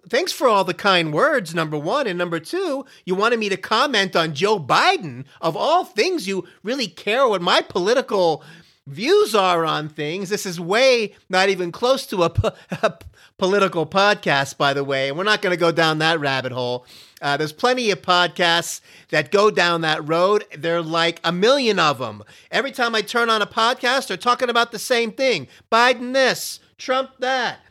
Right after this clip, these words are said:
this, this, this fire, this is going here, we're closing this down, we're opening this up, you should wear a mask. Now it's, "Oh, you don't have to wear a mask today,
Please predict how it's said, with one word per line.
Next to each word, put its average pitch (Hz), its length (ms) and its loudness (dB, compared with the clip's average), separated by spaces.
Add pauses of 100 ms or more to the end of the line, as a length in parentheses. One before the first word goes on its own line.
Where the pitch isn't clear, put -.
(220)
this, 254 280 2
this, 240 600 -2 (240)
this 262 220 0
fire, 240 680 -2 (180)
this 247 220 -6
is 240 100 -10
going 254 300 2
here, 233 480 2 (100)
we're 190 80 -4
closing 269 460 0
this 262 180 -6
down, 180 480 0 (160)
we're 220 140 4
opening 262 340 0
this 269 260 -4
up, 175 300 2 (120)
you 190 80 -10
should 294 260 -8
wear 262 180 0
a 254 40 -4
mask. 247 600 -8 (140)
Now 247 240 2
it's, 269 160 2
"Oh, 262 80 4
you 247 140 -2
don't 254 140 2
have 262 160 2
to 262 80 0
wear 220 240 4
a 202 40 0
mask 185 360 0
today, 160 420 0